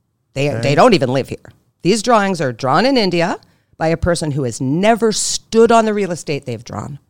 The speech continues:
Speaker 2: Why are they doing that? Just costs.
Speaker 1: Cheaper?
Speaker 2: Cheap.
Speaker 1: Right? Which, again, we could go down a hundred roads here,
Speaker 2: Oh,
Speaker 1: but
Speaker 2: it,
Speaker 1: we
Speaker 2: it,
Speaker 1: talk
Speaker 2: it
Speaker 1: about, "Oh, get the education in Canada, we'll give you a good job." Bullshit.
Speaker 2: Is there not certification that you're required Canadian side?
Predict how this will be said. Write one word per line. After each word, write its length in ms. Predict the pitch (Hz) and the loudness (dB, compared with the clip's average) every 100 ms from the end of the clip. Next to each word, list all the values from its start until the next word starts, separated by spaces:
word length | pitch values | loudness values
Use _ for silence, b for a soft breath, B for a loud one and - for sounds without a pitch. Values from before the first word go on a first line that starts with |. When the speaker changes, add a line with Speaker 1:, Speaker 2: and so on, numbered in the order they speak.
| _ _ _ _ _ | _ _ _ _ _
Speaker 2:
Why 180 | - 151 | -4 0
are 60 | 185 | 0
they 140 | 175 | 0
doing 360 | 151 156 135 117 | 0 -2 -2 -2
that? 260 | 135 - | -2 -4
Just 220 | - 98 - | -8 -12 -6
costs. 220 | - 160 | 0 2
Speaker 1:
Cheaper? 200 | - - 494 - | 2 -2 -4 -12
Speaker 2:
Cheap. 300 | - 120 85 _ _ | -10 -8 -8 _ _
Speaker 1:
Right? 280 | - 160 311 - _ B B B | 0 0 0 -8 _ B B B
Which, 360 | 233 - - - _ _ - | -4 -4 -6 -12 _ _ -4
again, 380 | 143 147 113 | 0 2 2
we 100 | 113 | 0
could 140 | 123 131 | -2 -2
go 100 | 135 | 0
down 160 | 131 | 0
a 40 | 110 | 0
hundred 260 | 139 131 113 | 0 -2 0
roads 220 | 156 - | -2 0
here, 100 | 123 | 0
Speaker 2:
Oh, 40 | |
Speaker 1:
but 120 | 202 | 0
Speaker 2:
it, 40 | 151 | 0
Speaker 1:
we 80 | 156 | 0
Speaker 2:
it, 60 | |
Speaker 1:
talk 220 | 165 202 | 2 4
Speaker 2:
it 40 | 196 | 4
Speaker 1:
about, 260 | 180 156 156 | 2 4 4
"Oh, 80 | 185 | 2
get 180 | 196 | 2
the 100 | 175 | 2
education 500 | 175 170 - 175 - | 0 0 0 0 0
in 60 | 156 | -2
Canada, 380 | 160 170 170 147 | 0 0 2 2
we'll 100 | 131 | 2
give 180 | 147 160 | 4 2
you 60 | |
a 20 | |
good 200 | 139 143 135 | 2 -4 -2
job." 280 | 127 120 107 | -4 -4 -2
Bullshit. 360 | 156 151 - - | -2 -2 -6 -6
Speaker 2:
Is 160 | 135 | -4
there 140 | 156 160 | 0 0
not 260 | 180 180 | 0 -4
certification 720 | - 147 139 123 - 131 - | -4 -4 -4 -6 -8 -8 -6
that 60 | 113 | -6
you're 160 | 110 107 | -4 -4
required 500 | 95 - 110 107 104 _ _ _ _ _ _ _ _ _ | -6 -4 -2 -2 -4 _ _ _ _ _ _ _ _ _
Canadian 480 | - 110 101 104 113 | -12 -8 -6 -6 -6
side? 300 | 107 131 135 | -6 -8 -8